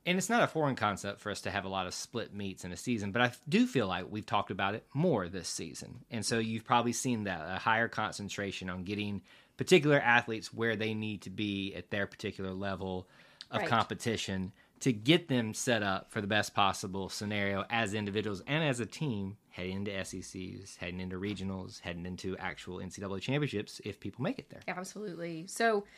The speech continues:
Speaker 2: now let's go back to Penn. Let's talk about that, because that is the vast majority of our athletes. Like I said, it was just that one
Speaker 1: The
Speaker 2: that
Speaker 1: glorious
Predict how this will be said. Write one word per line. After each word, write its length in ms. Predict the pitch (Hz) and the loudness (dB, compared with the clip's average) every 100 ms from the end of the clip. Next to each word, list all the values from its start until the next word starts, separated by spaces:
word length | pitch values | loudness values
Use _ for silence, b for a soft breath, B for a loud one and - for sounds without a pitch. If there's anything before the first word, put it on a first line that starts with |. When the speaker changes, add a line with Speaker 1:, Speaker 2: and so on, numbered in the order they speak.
| B - | B 4
Speaker 2:
now 200 | 262 311 | 6 8
let's 160 | 330 - | 4 4
go 100 | 262 | 6
back 240 | 214 208 | 6 4
to 80 | - | 0
Penn. 340 | 233 165 165 180 | -2 -2 -4 -2
Let's 160 | 185 185 | -2 4
talk 160 | 202 | 4
about 180 | 208 196 | 6 4
that, 180 | 165 165 | 4 4
because 180 | 170 190 | 2 0
that 160 | 175 | 2
is 120 | 190 202 | 2 0
the 100 | 175 | 0
vast 420 | 190 185 226 - | 6 6 6 4
majority 560 | 202 165 180 175 165 | 0 2 2 2 2
of 100 | 170 | -2
our 100 | 170 | -2
athletes. 440 | - 135 196 - - | 0 -2 -4 -6 -4
Like 120 | 196 | -4
I 20 | |
said, 140 | 208 151 | -2 -4
it 40 | |
was 80 | 175 | -4
just 140 | 196 | -2
that 160 | - - | -2 -4
one 400 | 185 196 - - | -6 -6 -6 0
Speaker 1:
The 140 | 139 | 2
Speaker 2:
that 60 | 139 | 4
Speaker 1:
glorious 1120 | 160 190 214 214 208 208 208 190 - - - | 6 8 10 12 12 12 10 6 2 -2 -4